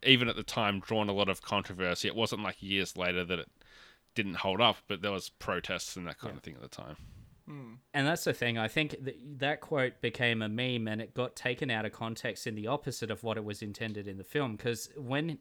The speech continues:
Speaker 2: um, Robert Downey Junior delivers that line, he's actually making fun of Ben Stiller. Ben Stiller, the actor that portray-, did a really bad portrayal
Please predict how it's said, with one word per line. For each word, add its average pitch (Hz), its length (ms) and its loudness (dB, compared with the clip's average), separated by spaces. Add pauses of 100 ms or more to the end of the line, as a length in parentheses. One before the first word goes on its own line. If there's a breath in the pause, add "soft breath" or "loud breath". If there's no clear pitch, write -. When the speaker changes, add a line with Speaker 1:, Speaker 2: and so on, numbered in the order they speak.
Speaker 2:
um, 113 540 -2
Robert 120 280 2
Downey 113 280 2
Junior 113 460 -2
delivers 127 440 0
that 110 160 0
line, 110 200 0 (240 loud breath)
he's 120 160 -2
actually 131 640 4
making 120 360 -2
fun 147 260 2
of 127 160 0
Ben 110 160 2
Stiller. 107 340 -2
Ben 123 220 0
Stiller, 135 440 4
the 117 160 0
actor 127 280 2
that 110 140 -2
portray-, 120 440 0 (260 loud breath)
did 139 160 6
a 123 40 4
really 127 300 4
bad 117 300 2
portrayal 117 520 0